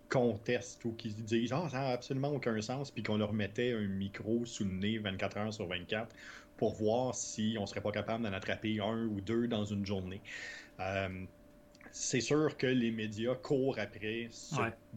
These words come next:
Speaker 1: bit-là, courent après ce petit, ce, ce petit moment-là, parce que c'est ce qui fait vendre, c'est ce qui a un taux d'adhésion le plus grand, populaire ou non, c'est ce qui a un taux d'adhésion plus grand pour la moyenne des consommateurs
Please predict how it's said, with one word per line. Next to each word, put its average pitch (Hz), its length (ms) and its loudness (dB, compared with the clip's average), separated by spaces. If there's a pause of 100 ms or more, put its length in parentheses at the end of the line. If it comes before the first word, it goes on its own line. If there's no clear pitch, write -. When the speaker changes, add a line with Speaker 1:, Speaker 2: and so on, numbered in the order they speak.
Speaker 1:
bit-là, 110 540 -2 (200)
courent 139 380 4
après 117 380 -2
ce - 160 -6
petit, - 840 -6
ce, 110 160 -6 (120)
ce - 120 -12
petit - 340 -6
moment-là, 117 840 2 (440)
parce 104 220 -2
que 117 160 2
c'est - 380 0
ce - 120 -4
qui - 160 -6
fait 117 220 -2
vendre, 98 460 -4
c'est 131 240 -2
ce - 100 -6 (100)
qui 123 520 2
a 127 260 6
un 104 160 2
taux 123 240 0
d'adhésion 101 720 0
le 107 120 0
plus 101 280 -4
grand, 101 380 0 (320)
populaire 120 500 2
ou 135 60 0
non, 107 280 -2 (460)
c'est - 240 -4
ce - 140 -4
qui 113 240 -2
a 123 180 6
un 104 140 2
taux 117 180 0
d'adhésion 98 540 -2
plus 104 200 -6
grand 98 380 -2
pour 107 640 0
la 98 300 0
moyenne 98 540 0
des 95 200 2
consommateurs 101 800 0